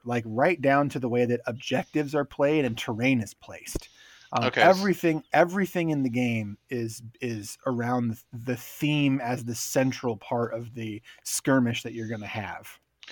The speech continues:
Speaker 2: So, so as someone that has not played yet, you're gonna need to explain that to me. Like, how, how is it that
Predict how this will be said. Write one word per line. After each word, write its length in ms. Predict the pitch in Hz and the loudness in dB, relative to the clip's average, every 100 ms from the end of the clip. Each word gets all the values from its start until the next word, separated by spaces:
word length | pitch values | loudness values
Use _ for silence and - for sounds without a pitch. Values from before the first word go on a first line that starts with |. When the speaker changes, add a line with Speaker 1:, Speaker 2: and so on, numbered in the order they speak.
| - - | -20 -6
Speaker 2:
So, 320 | - 127 110 | 2 4 4
so 160 | 131 113 | 2 0
as 100 | 107 | 2
someone 360 | 160 170 151 | 0 2 2
that 100 | 123 | 0
has 160 | 107 110 | -2 0
not 240 | 110 - | -2 -2
played 240 | - 101 98 | -2 -2 -2
yet, 180 | 82 | -4
you're 140 | 107 113 | -4 -6
gonna 300 | 113 107 101 | -2 -2 -2
need 240 | 101 98 | -6 -8
to 100 | 87 | -6
explain 380 | 80 - 104 92 | -6 -6 -8 -6
that 120 | 71 | -6
to 120 | - 98 | -8 -10
me. 80 | |
Like, 220 | 98 95 - | -10 -8 0
how, 260 | 110 110 - | 2 2 2
how 300 | 110 120 117 | 2 4 2
is 180 | 113 107 | 0 -4
it 140 | 104 | -4
that 260 | 101 101 | -2 -2